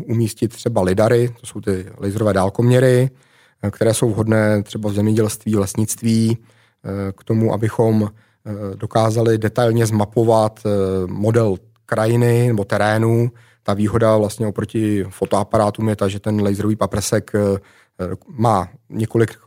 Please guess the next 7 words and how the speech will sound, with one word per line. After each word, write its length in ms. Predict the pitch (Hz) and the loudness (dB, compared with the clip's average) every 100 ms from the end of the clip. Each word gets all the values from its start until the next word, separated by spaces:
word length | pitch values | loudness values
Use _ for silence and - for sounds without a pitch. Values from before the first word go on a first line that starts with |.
| - | -4
odrazů 640 | 113 123 117 127 123 123 | 0 2 2 2 4 4
a 40 | 110 | 2
případně 380 | - 120 110 | -2 -4 -2
dokáže 300 | 104 110 110 | 0 0 -2
třeba 200 | 104 117 | -2 -2
i 40 | 110 | 0
prostřelit, 680 | 104 - - 117 113 - | -2 -4 -2 0 0 -2